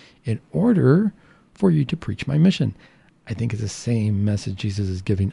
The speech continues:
us if we're gonna be saints, if we're gonna go on our way to sainthood. I gotta think like a fisherman. God wants me to be a fisher of men. How?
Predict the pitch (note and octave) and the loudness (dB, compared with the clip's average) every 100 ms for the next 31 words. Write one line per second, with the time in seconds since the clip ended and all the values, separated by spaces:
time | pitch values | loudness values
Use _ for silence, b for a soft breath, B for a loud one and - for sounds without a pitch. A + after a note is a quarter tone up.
0 | - F#2+ - - - F#2 F#2 F#2 F#2 F2+ | -2 -2 -4 -10 -6 -4 -2 -2 -2 -2
1 | F2+ F2+ - - A2+ F2+ G2 F#2 F#2+ F#2+ | -6 -8 -10 -2 -2 -2 -6 -6 -4 -4
2 | F#2 G#2 G2+ - G2+ F#2+ F#2 F#2 - F3 | -4 -4 -6 -4 -4 -2 -4 -6 -4 -2
3 | E3 A2+ G2+ B B B B G#2+ A#2+ B2 | 0 0 -4 B B B B -4 0 0
4 | - A#2+ A2 G2 G#2+ A2 F2 D#2 D#2+ b | 0 -2 -2 -4 -4 -4 -4 -8 -14 b
5 | b b b A2+ A#2 A2+ A#2 A#2 G2 - | b b b -2 0 0 0 0 -2 -4
6 | _ - G#2+ - - - C#3+ - G#2 G2 | _ -8 -8 -8 -10 -2 -2 -2 -4 -2
7 | G2 D3+ C#3+ G#2 C#3+ - B B - F#3 | 0 2 4 2 0 -4 B B -4 0
8 | A#2+ F#2+ | 0 -2